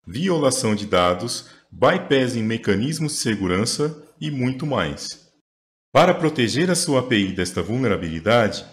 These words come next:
primeiro mapeie e defina quais propriedades internas de um objeto podem ser atualizadas por parâmetros informados pelo cliente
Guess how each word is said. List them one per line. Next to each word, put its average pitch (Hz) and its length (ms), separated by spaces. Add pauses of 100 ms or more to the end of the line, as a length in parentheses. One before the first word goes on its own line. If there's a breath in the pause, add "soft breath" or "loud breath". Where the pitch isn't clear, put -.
(300 loud breath)
primeiro 202 340
mapeie 165 460
e 160 40
defina 143 540
quais 214 380
propriedades 120 640
internas 131 580
de 101 80
um 101 80
objeto 120 520
podem 156 300
ser 147 240
atualizadas 123 680
por 135 160
parâmetros 123 500
informados 117 560
pelo 156 300
cliente 110 560